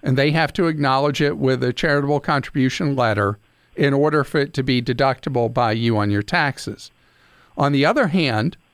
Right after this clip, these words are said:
if you give a charity two hundred forty-nine dollars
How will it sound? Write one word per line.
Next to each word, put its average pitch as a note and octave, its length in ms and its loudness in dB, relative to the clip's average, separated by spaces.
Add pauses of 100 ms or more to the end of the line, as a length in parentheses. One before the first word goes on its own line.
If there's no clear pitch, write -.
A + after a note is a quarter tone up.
(360)
if B2 180 0
you F#3 160 2
give F#3+ 220 0
a D#3 80 0
charity D3 560 2
two G#3 260 0
hundred E3+ 260 0
forty-nine C#3+ 640 0
dollars C#3 680 -2